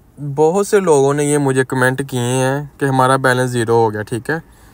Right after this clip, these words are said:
ये आज सुबह के मेरे ख्याल से सुबह ही मैंने ये की थी ओपन, तो मैंने इसका मैसेज किया इनको <clears throat> कि मेरे बैलेंस ज़ीरो क्यों शो हो रहा है।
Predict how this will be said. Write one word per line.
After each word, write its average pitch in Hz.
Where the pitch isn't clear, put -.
ये 160
आज 160
सुबह 180
के 175
मेरे 160
ख्याल 147
से 147
सुबह 143
ही 156
मैंने 139
ये 135
की 127
थी 139
ओपन, 131
तो 139
मैंने 135
इसका 143
मैसेज 135
किया 123
इनको 123
<clears throat> -
कि -
मेरे 139
बैलेंस 139
ज़ीरो 135
क्यों 131
शो 131
हो 110
रहा -
है। 101